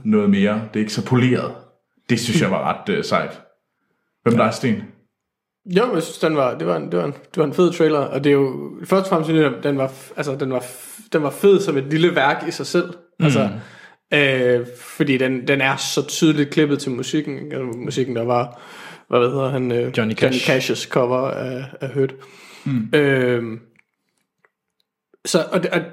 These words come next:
Speaker 2: den er jo, den er jo, billederne for, eller for filmen er jo tydeligt klippet til musikken, sådan i helt ekstrem grad.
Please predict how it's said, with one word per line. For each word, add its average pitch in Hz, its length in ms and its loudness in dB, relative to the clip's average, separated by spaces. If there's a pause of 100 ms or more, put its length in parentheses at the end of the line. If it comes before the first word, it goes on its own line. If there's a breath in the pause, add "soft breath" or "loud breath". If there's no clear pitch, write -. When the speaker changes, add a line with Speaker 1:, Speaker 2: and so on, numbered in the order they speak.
Speaker 2:
den 165 120 2
er 156 40 4
jo, 151 140 0 (320)
den 160 100 0
er 151 40 4
jo, 143 120 2 (800)
billederne 185 420 4
for, - 160 -8
eller - 160 -8 (440)
for 151 100 -4
filmen 143 300 2
er 135 40 0
jo 135 60 2
tydeligt 156 400 0
klippet 151 360 0
til 123 80 -12
musikken, 139 400 -10
sådan 131 140 -12
i 131 60 -6
helt 151 260 4
ekstrem 120 380 -8
grad. 113 220 -4